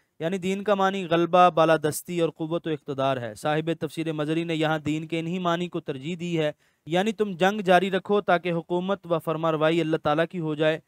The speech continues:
अदल इंसाफ और हुर्रियत व मसावत का दौर दौरा हो और किसी पर बेजा तशद्दुद और ज़्यादती करके उसको उसके अकायद से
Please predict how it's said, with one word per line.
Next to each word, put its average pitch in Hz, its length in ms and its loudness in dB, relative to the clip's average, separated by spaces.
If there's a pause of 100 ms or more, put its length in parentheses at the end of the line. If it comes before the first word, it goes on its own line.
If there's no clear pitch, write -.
(240)
अदल 196 240 0
इंसाफ 185 500 6
और 180 100 2
हुर्रियत 165 520 -4
व 185 80 -4
मसावत 160 560 2
का 165 140 -4
दौर 151 260 -2
दौरा 143 280 0
हो 147 220 0 (280)
और 170 140 -4
किसी 208 300 -8
पर 185 260 2
बेजा 175 360 4
तशद्दुद 170 560 -4
और 160 200 -4
ज़्यादती 156 440 0
करके 156 380 -4
उसको 170 340 -8
उसके 165 260 -6
अकायद 147 340 0
से 151 260 -6